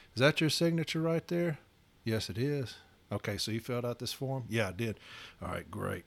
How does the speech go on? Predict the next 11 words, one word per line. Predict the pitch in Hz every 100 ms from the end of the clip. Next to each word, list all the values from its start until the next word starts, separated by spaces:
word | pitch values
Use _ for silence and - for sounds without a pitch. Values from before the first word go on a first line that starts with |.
| - _ - -
Let's | 127 -
go | 143
to | 127
number | 127 107 -
ten. | 113 104 - - - - _ - - _ - - - - - _ -
What | 143 151
does |
it | 131
say | - 131
right | 113 107
there?" | 120 98